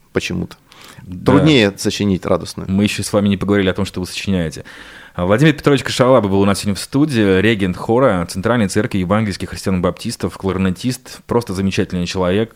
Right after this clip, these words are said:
Speaker 2: Э, если вы будете приглашать его ещё вместе со мной, то, я надеюсь, он придёт, не будет отказываться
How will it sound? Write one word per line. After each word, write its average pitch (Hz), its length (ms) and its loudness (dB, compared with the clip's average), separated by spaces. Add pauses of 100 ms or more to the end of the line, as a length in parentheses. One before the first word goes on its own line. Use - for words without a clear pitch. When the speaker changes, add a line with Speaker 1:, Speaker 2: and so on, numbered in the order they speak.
Speaker 2:
Э, 80 480 -4 (680)
если 95 360 -4
вы 107 380 4
будете 104 340 0
приглашать 101 380 0
его 98 140 0
ещё 131 220 2
вместе 120 200 -4
со 98 120 -2
мной, 98 200 2
то, 98 120 0
я 95 120 4
надеюсь, 92 260 0
он 90 140 0
придёт, 92 420 -2
не 101 60 0
будет 95 160 0
отказываться 104 680 -2